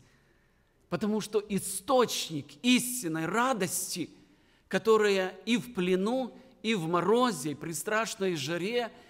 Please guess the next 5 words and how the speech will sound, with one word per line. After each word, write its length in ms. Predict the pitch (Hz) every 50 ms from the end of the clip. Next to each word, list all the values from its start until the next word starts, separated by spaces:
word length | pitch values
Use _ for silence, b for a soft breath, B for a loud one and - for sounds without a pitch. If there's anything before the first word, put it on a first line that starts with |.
| B B B
при 140 | - 220 214
любых 420 | 208 208 208 165 160 240 - -
обстоятельствах 1120 | 226 - - - - 214 196 160 160 233 240 240 240 220 202 165 - - - 190 170 - - B B B B B B B
невозможно 920 | 160 175 190 175 185 165 151 165 185 202 208 196 170 156 160 170 160 151 - B B B B B B B B B
забрать. 800 | 135 127 120 170 156 139 170 196 214 214 196 - - - -